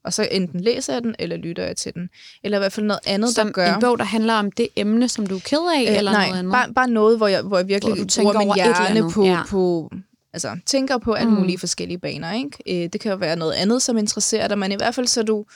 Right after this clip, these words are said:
Speaker 1: så du lige pludselig bruger, hvis det giver mening, bruger
Speaker 2: Ja.
Speaker 1: din hjerne på at tænke over noget andet, på at analysere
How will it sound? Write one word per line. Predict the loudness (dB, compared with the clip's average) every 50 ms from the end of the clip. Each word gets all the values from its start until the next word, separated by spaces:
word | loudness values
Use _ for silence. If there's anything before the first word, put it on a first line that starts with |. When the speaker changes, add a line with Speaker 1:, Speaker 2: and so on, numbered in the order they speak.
| -20 -20 _ _ _ _ _ _ _ _ _ _ _ _ _ _
Speaker 1:
så | -4 0 2
du | 2
lige | 2 2 0
pludselig | 0 -2 -2 -2 -2 -2 -4 -2
bruger, | 0 2 2 4 4 2 2 0 -2 _
hvis | -6 -6 -4
det | -4 -4
giver | -2 -2 0
mening, | 0 0 -2 -2 -2 -4
bruger | -2 0 2 2 2
Speaker 2:
Ja. | 2
Speaker 1:
din | 2 0 2
hjerne | 2 2 2 2 0 0 -2 -2
på | -2 0 0
at | 0
tænke | 0 0 -2 -2 0 0 -2 -2 -2 -4 -4
over | -4 -4 -4 -4
noget | -4 -6 -6 -6
andet, | -6 -6 -6 -6 -10 -12 -6
på | -4 -2
at | -2
analysere | -2 -2 -2 -2 -2 0 0 0 -2 -4 -6